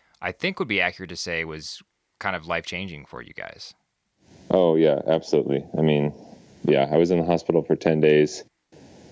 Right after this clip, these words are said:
Speaker 2: Um, couldn't walk for a while. We had to get a hospital bed downstairs <clears throat> 'cause I couldn't go upstairs, um,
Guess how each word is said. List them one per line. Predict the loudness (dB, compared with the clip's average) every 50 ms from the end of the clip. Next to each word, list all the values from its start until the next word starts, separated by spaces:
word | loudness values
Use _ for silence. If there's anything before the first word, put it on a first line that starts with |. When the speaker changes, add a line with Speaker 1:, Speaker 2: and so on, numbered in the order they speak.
| -16 -6 -2
Speaker 2:
Um, | 0 2 2 2 2 0 -2 -4 -6 -10 -16 _ _ _ _ _ _ _ _ -20 -14 -4
couldn't | 0 2 2 2 2
walk | 2 2 2 0 -2 -2
for | 0 2 2
a | 4
while. | 4 4 2 2 2 0 -2 -4 -2
We | 0 2 2
had | 4 2
to | 2
get | 2 0
a | 0 2
hospital | 0 0 -2 0 -2 0
bed | 2 2 2 2 2
downstairs | 2 0 0 0 -4 -2 0 0 2 4 2 2 0 -4 -10 -16 -20 _ _ _ _ _ _
<clears throat> | _ -20 -20 -14 -2 0
'cause | 2 2 2 2 0 0 0 2 2
I | 2
couldn't | 2 2 0 2
go | 4 4 4 4
upstairs, | 2 0 2 2 2 2 2 0 -2 -8 -14 -20 -14 _
um, | -4 0 0 0 0 0 -2 -4 -6